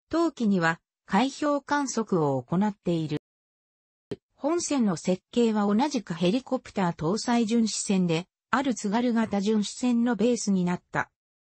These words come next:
二十五年の耐用年数を過ぎた後も第一管区、海上保安本部の基幹船であり続け、堅牢に作られた船体、機関等については、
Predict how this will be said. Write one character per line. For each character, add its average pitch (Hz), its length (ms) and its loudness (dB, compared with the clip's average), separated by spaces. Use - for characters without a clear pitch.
二 302 180 0
十 285 260 0
五 180 140 0
年 214 240 0
の 202 140 0
耐 214 240 0
用 269 180 2
年 247 200 0
数 277 260 -2
を 180 80 2
過 262 160 -4
ぎ 254 140 -4
た 170 120 0
後 202 200 0
も 165 140 0
第 214 300 2
一 - 220 -2
管 202 220 -2
区、 - 260 -6
海 269 240 0
上 277 220 0
保 269 240 2
安 277 160 0
本 277 260 -4
部 208 120 2
の 170 100 2
基 - 180 -16
幹 247 160 2
船 262 280 -2
で 226 140 0
あ 220 80 0
り 226 140 0
続 214 260 -4
け、 180 280 -4
堅 277 240 0
牢 285 180 0
に 277 160 -4
作 - 220 -6
ら 254 120 0
れ 208 100 -2
た 156 240 -4
船 220 320 0
体、 220 360 0
機 - 140 -18
関 302 260 -2
等 240 240 0
に 196 140 2
つ 208 140 -4
い 196 80 -2
て 165 140 -2
は、 151 200 0